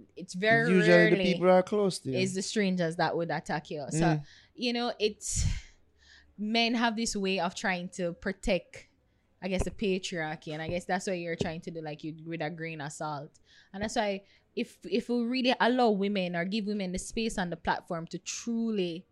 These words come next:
Speaker 1: share their stories, and not only share their stories, but be able to feel comfortable to name their attackers.
Speaker 2: Yeah, so me, I try protect the patriarchy.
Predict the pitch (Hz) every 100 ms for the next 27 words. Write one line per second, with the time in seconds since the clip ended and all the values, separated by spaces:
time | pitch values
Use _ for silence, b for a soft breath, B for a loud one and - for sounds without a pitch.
0 | _ _ _ - - - 220 196 185 180
1 | 185 - 185 180 165 139 120 - - b
2 | b 170 185 208 180 190 185 - - 208
3 | 208 190 185 - 196 160 170 165 - 170
4 | 180 170 - 202 - 185 - 208 202 185
5 | 185 170 - 185 175 180 180 170 165 160
6 | - 160 - 139 139 156 - _ - 151
7 | 165 156 160 165 175 165 170 170 165 170
8 | 175 175 170 175 180